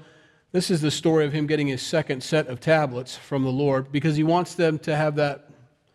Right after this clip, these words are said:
acknowledgement, um, that God's got a set of rules and some things he'd like us to follow for our best, for our good. Um, but he doesn't want it to be crushed. He wants them to be readable.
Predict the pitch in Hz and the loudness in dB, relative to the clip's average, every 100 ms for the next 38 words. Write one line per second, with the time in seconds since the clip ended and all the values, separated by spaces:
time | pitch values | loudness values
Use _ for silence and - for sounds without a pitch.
0 | _ _ _ _ _ _ 123 131 143 143 | _ _ _ _ _ _ -6 0 2 2
1 | 131 110 - _ _ 139 127 123 123 127 | -2 -12 -18 _ _ -16 -14 -14 -18 -20
2 | _ _ 147 139 147 143 151 135 165 139 | _ _ -10 -2 0 2 0 0 0 0
3 | 139 135 - - - _ _ - 127 123 | 0 -2 -6 -18 -20 _ _ -18 -12 -12
4 | 131 123 143 131 - 131 131 131 - 131 | -8 -6 -2 -2 -2 -4 -4 -6 -8 -6
5 | 139 139 135 - 147 139 139 123 139 127 | -2 -2 -2 -2 0 2 0 -2 -6 -6
6 | - - - 131 123 120 123 113 - _ | -8 -14 -6 -4 -4 -4 -8 -8 -16 _
7 | _ _ _ _ _ _ _ _ 127 123 | _ _ _ _ _ _ _ _ -20 -18
8 | 127 135 131 139 131 139 135 127 131 123 | -12 -6 -2 0 0 0 0 -2 -2 -4
9 | 120 147 135 131 131 131 127 135 135 147 | 0 0 0 -4 -4 -4 -2 -2 2 4
10 | 170 202 185 123 120 | 4 4 2 0 -8